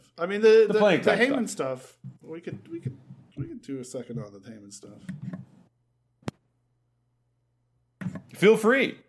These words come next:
Speaker 2: Go off,
Speaker 1: Uh,
Speaker 2: King.
Speaker 1: <laughs> uh, look, the thing, the thing is, bo-, both sides have incentive to lie.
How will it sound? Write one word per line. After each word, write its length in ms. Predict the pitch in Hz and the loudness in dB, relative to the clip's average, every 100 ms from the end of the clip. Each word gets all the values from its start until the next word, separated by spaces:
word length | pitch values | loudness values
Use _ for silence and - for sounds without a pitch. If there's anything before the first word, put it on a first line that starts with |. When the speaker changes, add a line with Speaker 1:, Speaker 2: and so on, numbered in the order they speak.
| _ - | _ 0
Speaker 2:
Go 180 | 160 190 | 4 6
off, 300 | 220 165 - - _ | 6 4 0 -16 _
Speaker 1:
Uh, 80 | 143 | 2
Speaker 2:
King. 440 | 147 175 214 214 135 120 - | 4 4 2 -4 -8 -10 -4
Speaker 1:
<laughs> 1600 | 180 - 214 202 - - _ _ _ _ _ - - _ _ _ 185 | -4 -2 -6 -8 -10 -20 _ _ _ _ _ -20 -20 _ _ _ 0
uh, 340 | 196 202 208 - - _ _ _ _ _ _ _ _ _ _ _ - | 0 0 -4 -8 -18 _ _ _ _ _ _ _ _ _ _ _ -10
look, 400 | 185 139 - - | -6 -6 -6 -16
the 100 | 165 | -16
thing, 720 | - 247 240 196 160 160 156 _ _ _ - | -4 -2 -2 -4 -8 -10 -16 _ _ _ -16
the 100 | 165 | -6
thing 220 | 240 233 | -2 -2
is, 360 | 165 127 120 - _ | -2 -6 -10 -14 _
bo-, 380 | - 254 240 233 | 0 4 6 4
both 300 | 196 247 240 | 2 2 2
sides 400 | - 170 147 135 | 0 0 0 -2
have 500 | 135 131 120 113 - _ _ _ | -6 -6 -8 -14 -20 _ _ _
incentive 560 | 160 139 156 135 131 117 | -12 -6 -4 -4 -8 -14
to 100 | - | -12
lie. 520 | 127 127 113 107 - | -10 -10 -12 -18 -20